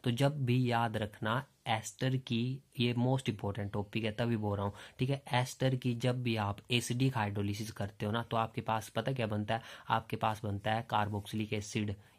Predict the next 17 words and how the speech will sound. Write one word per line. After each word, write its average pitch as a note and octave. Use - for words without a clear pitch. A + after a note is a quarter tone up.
यहाँ A2
पे A2
कोई A2+
भी A2
carboxylic G#2
एसिड G#2+
बनेगा, G#2
ठीक A#2+
है, C#3
and A#2
साथ A#2+
में G#2
बनता G2+
है B2+
अल्कोहल। G#2+
But B2+
जब B2+